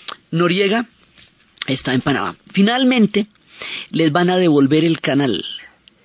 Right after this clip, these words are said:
Y cuando les devuelven el canal en mil novecientos noventa y nueve,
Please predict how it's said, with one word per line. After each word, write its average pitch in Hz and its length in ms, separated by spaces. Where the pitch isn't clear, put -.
Y 170 120
cuando 262 440
les 165 200
devuelven 190 500
el 165 140
canal 170 520
en 147 240
mil 180 180
novecientos 160 600
noventa 151 400
y 156 80
nueve, 139 400